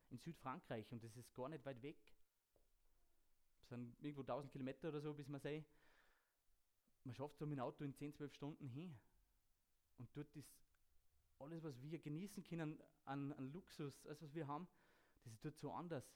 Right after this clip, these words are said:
So viele Leute haben dort gar nichts. Und das ist Europa, das ist gar nicht weit weg. Oder wie es George und Kerstin erzählt haben aus Rumänien, vor, ich glaub, letzte Woche,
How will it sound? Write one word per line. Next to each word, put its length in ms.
So 120
viele 200
Leute 120
haben 140
dort 240
gar 180
nichts. 420
Und 160
das 120
ist 260
Europa, 460
das 160
ist 120
gar 120
nicht 120
weit 160
weg. 180
Oder 120
wie 40
es 140
George 300
und 120
Kerstin 520
erzählt 360
haben 140
aus 180
Rumänien, 460
vor, 380
ich 200
glaub, 140
letzte 280
Woche, 280